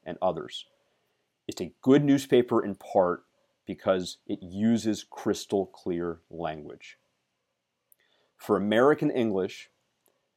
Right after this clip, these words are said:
style and word choice inspiration can be found in some fiction.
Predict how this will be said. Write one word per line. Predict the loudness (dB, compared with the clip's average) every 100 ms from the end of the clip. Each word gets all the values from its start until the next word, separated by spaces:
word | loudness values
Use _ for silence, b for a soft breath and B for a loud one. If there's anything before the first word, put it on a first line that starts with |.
| _
style | -10 6 10 12 10 6
and | 2
word | 4 4 2
choice | 0 -2 -2 -6
inspiration | -10 -6 -4 -4 -8 -12
can | -8
be | -8
found | -6 -4 -2 -4 -6
in | -10 -14
some | -8 -8 -8
fiction. | -10 -10 -10 -18